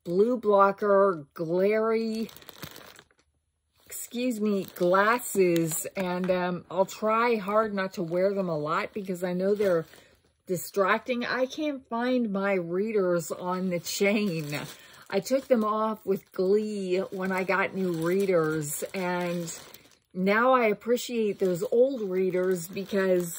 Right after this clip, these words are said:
they didn't glare so much. And if you're new to my channel, hi, thank you for being new.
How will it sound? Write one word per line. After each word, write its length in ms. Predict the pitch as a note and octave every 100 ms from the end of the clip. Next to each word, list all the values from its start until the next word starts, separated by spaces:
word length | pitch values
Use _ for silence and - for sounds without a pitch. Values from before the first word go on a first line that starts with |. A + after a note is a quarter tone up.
| -
they 220 | F#3+ F#3+
didn't 320 | G#3+ G#3 F#3+
glare 460 | F3 E3 G#3 A#3 A3
so 300 | - F#3 D#3+
much. 360 | D3 C3+ -
And 100 | G3+
if 100 | G3+
you're 140 | A3+ G#3+
new 240 | A3+ D4
to 80 | D4
my 160 | B3+
channel, 480 | G#3+ - G#3 G#3 G3+
hi, 300 | G3+ A#3 C4+
thank 340 | A#3+ G3 A3+ -
you 80 |
for 180 | A#3+ G#3
being 400 | F#3+ G3+ G3 F#3
new. 460 | F3+ F3+ F#3 G3+